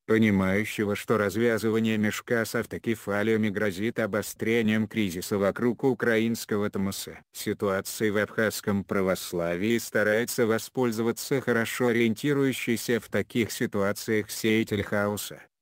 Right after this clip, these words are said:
Константинопольский патриархат. Короче говоря, абхазцы действительно считают, что время работает на них.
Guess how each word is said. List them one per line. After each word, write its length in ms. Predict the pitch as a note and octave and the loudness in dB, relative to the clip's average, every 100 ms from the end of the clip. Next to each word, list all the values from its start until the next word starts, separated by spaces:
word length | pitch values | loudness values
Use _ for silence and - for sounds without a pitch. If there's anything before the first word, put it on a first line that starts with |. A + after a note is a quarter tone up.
| - | -2
Константинопольский 1200 | B2 A2 B2 A2+ B2+ A#2 G2+ G2 G2 G#2 - A2 | 0 2 0 2 2 0 0 0 0 -2 -2 -2
патриархат. 760 | A2 G#2 G#2 G2+ - - - - _ | 0 -2 0 -2 -4 -12 -16 -20 _
Короче 500 | - B2+ A#2 F#2 - | 0 2 2 0 -2
говоря, 540 | F2+ F#2+ F#2 G2+ A2 - _ - | 0 2 2 2 -2 -8 _ -2
абхазцы 640 | A2+ - A2+ G2 - A#2+ | -2 0 -2 0 -2 -2
действительно 720 | A#2+ C3 - G#2+ G2+ A#2+ A#2+ | 0 -2 0 -2 0 0 0
считают, 640 | A#2 A#2 - D3 G2+ D2+ - _ _ | -2 -6 -6 -4 -6 -8 -20 _ _
что 280 | - B2+ A#2 | -4 2 4
время 300 | A#2+ A#2 A#2 | 4 4 4
работает 540 | A2+ A#2 A2+ C#3+ C#3 | 2 0 0 -2 -2
на 160 | B2 G#2+ | -2 -2
них. 360 | F2 - - | -4 -10 -20